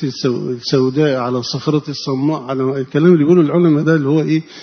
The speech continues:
يضرب به المثل لإيه؟ ويرى مش عارف مجاري عروقها فيها إيه و-، وإيه وغذاءها و-،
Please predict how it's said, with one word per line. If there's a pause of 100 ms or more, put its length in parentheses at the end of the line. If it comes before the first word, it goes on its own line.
(180)
يضرب
به
المثل
لإيه؟ (440)
ويرى
مش
عارف
مجاري
عروقها
فيها
إيه
و-،
وإيه
وغذاءها
و-،